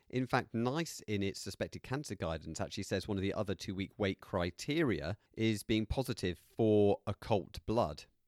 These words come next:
The implication being that even if someone has had some intermittent rectal bleeding, it can be useful to do a stool test to see what's going on when they're not bleeding. Now, a quick plug, and one that's quite a long way in advance. On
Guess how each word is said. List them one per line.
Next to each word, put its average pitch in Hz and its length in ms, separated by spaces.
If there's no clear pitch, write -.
The 120 120
implication 120 600
being 90 300
that 92 220
even 127 280
if 98 100
someone 95 320
has 87 300
had 92 360
some 85 340
intermittent 107 600
rectal 85 340
bleeding, 82 440
it 110 140
can 101 120
be 95 80
useful 95 680
to 90 260
do 92 340
a 87 240
stool 127 520
test - 560
to 110 80
see 123 140
what's 107 200
going 104 180
on 98 100
when 98 140
they're 92 120
not 104 280
bleeding. 71 460
Now, 113 260
a 101 140
quick - 360
plug, 107 320
and 101 160
one 113 140
that's 101 140
quite 135 200
a 117 60
long 120 220
way 117 300
in 107 220
advance. 92 800
On 117 180